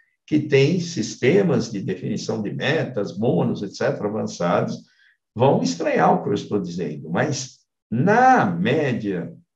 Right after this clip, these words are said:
ou na maioria das organizações, é isso que acontece. E nós precisamos prepará-las para um outro momento,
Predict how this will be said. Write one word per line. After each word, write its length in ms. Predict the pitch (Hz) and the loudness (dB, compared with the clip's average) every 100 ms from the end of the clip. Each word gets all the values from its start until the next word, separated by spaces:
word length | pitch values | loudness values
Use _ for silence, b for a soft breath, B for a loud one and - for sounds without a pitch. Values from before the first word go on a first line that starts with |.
| - | -8
ou 120 | 107 120 | 0 2
na 240 | 127 160 | 4 2
maioria 800 | 156 143 110 92 110 139 104 92 | 2 2 0 0 -2 0 0 -2
das 240 | 98 92 | -4 -4
organizações, 1040 | 98 85 87 85 85 85 - 127 - - - b b - | -6 -4 -4 -4 -6 -8 -2 0 0 -2 -12 b b -4
é 140 | 180 | 0
isso 240 | 117 - | 0 -2
que 60 | 110 | -2
acontece. 760 | 107 - - 113 101 - - - _ _ | -2 -2 0 2 2 0 -10 -20 _ _
E 80 | 165 | 0
nós 220 | 143 117 | 2 0
precisamos 800 | - - 123 104 101 123 - - _ _ _ | -2 -4 -2 0 0 -2 -4 -12 _ _ _
prepará-las 1040 | 156 135 135 117 127 220 165 120 98 - | 2 4 2 4 4 4 4 2 0 -6
para 340 | - 113 117 - | -4 0 0 0
um 300 | 117 110 143 | -2 0 6
outro 420 | 208 208 135 117 | 6 6 2 -2
momento, 560 | 98 85 78 - - | -2 -4 -8 -12 -18